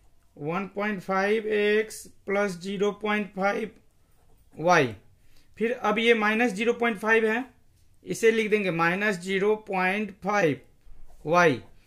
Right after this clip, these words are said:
फिर लिखेंगे वन पॉइंट फ़ाइव एक्स प्लस ज़ीरो पॉइंट फ़ाइव वाई। अब देखिए आपको मल्टीप्लाई करना है।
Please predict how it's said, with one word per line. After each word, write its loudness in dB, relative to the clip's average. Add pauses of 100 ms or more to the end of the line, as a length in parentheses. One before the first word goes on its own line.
(160)
फिर -4
लिखेंगे 0
वन -2 (100)
पॉइंट -4
फ़ाइव -4 (120)
एक्स 0 (120)
प्लस 0 (560)
ज़ीरो -2
पॉइंट -4
फ़ाइव -2 (280)
वाई। 2 (1200)
अब 6
देखिए 0 (120)
आपको 2
मल्टीप्लाई 0
करना -4
है। -12